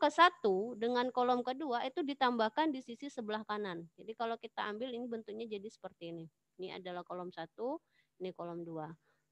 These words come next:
Jadi di matriks A-nya sendiri ditambahkan dengan dua kolom pertama. Jadi kolom pertama yang ini, kolom kedua yang ini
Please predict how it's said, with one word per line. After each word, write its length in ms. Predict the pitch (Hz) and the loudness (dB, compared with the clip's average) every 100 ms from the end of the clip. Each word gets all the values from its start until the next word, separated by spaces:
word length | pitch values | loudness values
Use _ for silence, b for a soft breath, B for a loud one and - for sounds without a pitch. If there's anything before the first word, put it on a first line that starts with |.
| _ _ _ _ | _ _ _ _
Jadi 320 | - 202 311 311 | -4 0 4 6
di 0 | |
matriks 480 | 294 269 269 269 - | 8 6 4 -4 2
A-nya 240 | 233 233 226 | 4 6 4
sendiri 560 | 233 220 196 196 330 | 2 2 2 0 -2
ditambahkan 640 | 247 254 233 226 220 269 294 | -4 0 0 2 2 2 2
dengan 320 | 233 226 254 | 0 0 0
dua 240 | 220 208 | 0 -2
kolom 320 | 202 190 190 | 0 0 0
pertama. 480 | 185 - 180 180 165 160 _ _ _ _ _ | -4 -4 -2 -2 -4 -8 _ _ _ _ _
Jadi 160 | 185 | -8
kolom 240 | 226 208 208 | -2 -2 -2
pertama 400 | 208 208 196 190 | -4 -2 -2 -2
yang 240 | 190 185 | -2 -4
ini, 400 | - 175 233 320 381 b b _ _ _ _ _ _ | -2 0 2 2 0 b b _ _ _ _ _ _
kolom 240 | 220 220 | 0 0
kedua 320 | 220 214 208 196 | 0 -2 0 0
yang 160 | 185 | -2
ini 240 | 180 226 | 0 0